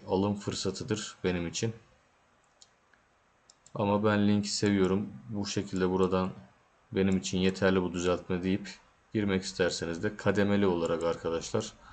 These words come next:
buralar alım yeridir. Ama buraya da nakit akçe ayırmak durumundasınız.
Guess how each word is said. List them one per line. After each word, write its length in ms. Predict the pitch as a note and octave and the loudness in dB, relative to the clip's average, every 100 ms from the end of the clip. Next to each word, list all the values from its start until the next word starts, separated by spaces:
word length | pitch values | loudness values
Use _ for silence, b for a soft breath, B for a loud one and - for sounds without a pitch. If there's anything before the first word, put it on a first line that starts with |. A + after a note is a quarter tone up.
| B B B - | B B B 0
buralar 360 | G#2+ E2+ A2 A2+ | 2 4 2 2
alım 280 | A2+ G#2 F#2+ | 2 4 4
yeridir. 480 | F2 E2 A#2 - - - B B B - | 2 0 -2 -4 -10 -16 B B B -2
Ama 320 | G#2 A2+ A2 | 0 2 2
buraya 300 | G#2 F#2+ F#2 | 4 6 6
da 220 | A2+ A2 | 6 6
nakit 340 | G#2 G#2+ A2+ | 2 0 -4
akçe 520 | - G2 - G#2 A2 - - - - - - - - - - - | -2 -2 0 2 2 0 -14 -20 -20 -20 -20 -20 -20 -20 -8 2
ayırmak 640 | G#2 F#2+ F#2+ G#2+ - - - | 4 6 4 0 -4 -8 -2
durumundasınız. 1000 | G2 F#2 F2 E2+ - A2+ - - - | 2 2 0 -2 -2 0 0 -4 -6